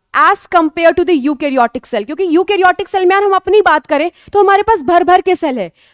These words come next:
तो कॉम्प्लेक्स बहुत ज्यादा है हम, तो हमारे में जो डिवीजन है बच्चों टाइम लगता है, इतना सरल नहीं है जैसा बैक्टीरिया में होता है।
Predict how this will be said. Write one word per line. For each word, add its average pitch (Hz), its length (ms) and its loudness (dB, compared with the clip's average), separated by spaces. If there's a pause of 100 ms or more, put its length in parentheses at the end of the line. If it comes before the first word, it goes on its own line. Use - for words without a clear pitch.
तो 427 60 2
कॉम्प्लेक्स 381 640 0
बहुत 349 300 2
ज्यादा 277 280 0
है 254 140 0
हम, 208 180 -8 (140)
तो 453 240 0 (120)
हमारे 349 420 0
में 466 120 0
जो 480 120 2
डिवीजन 381 460 2
है 403 60 2
बच्चों 294 280 -2 (100)
टाइम 403 260 2
लगता 240 340 -2
है, 180 200 -10 (180)
इतना 427 240 0
सरल 392 440 2
नहीं 359 200 2
है 403 80 0
जैसा 349 220 -4
बैक्टीरिया 285 480 -4
में 247 100 -4
होता 190 220 -8
है। - 60 -16